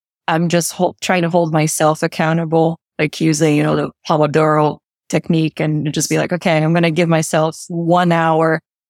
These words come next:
go through this post." So I think I'm going through them a lot faster,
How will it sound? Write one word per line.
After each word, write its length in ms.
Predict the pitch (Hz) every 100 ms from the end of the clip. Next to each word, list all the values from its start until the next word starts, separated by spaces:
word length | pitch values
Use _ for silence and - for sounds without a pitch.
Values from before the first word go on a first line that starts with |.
| -
go 220 | 170 170
through 220 | - 175
this 200 | 160 160
post." 340 | - 165 160 -
So 160 | 160 -
I 120 | 165
think 200 | 202 202
I'm 140 | 202
going 320 | 175 180 180
through 140 | 170 175
them 200 | 165 160
a 60 |
lot 200 | 156 151
faster, 840 | - - 160 156 - - 190 214